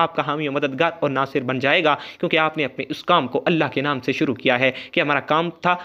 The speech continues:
करना और बंदा क्या करता है जो इसके बस में होता है। बंदा तो असबाब इख्तियार करता है और बंदा कर भी क्या सकता है?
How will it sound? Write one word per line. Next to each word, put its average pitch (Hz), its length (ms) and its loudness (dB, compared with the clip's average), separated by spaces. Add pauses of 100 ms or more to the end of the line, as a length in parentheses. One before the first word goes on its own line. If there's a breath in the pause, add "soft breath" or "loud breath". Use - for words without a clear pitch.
(120)
करना 170 280 2
और 147 180 0
बंदा 143 300 0
क्या 139 220 2
करता 127 300 -2
है 131 160 4
जो 139 120 4
इसके 135 200 0
बस 135 220 0
में 127 80 0
होता 123 260 2
है। 135 160 0
बंदा 180 240 2
तो 165 120 2
असबाब 151 380 2
इख्तियार 139 320 0
करता 123 300 -2
है 127 160 0 (180 loud breath)
और 147 100 2
बंदा 175 260 2
कर 175 160 0
भी 127 140 -2
क्या 135 180 0
सकता - 320 -2
है? 127 160 0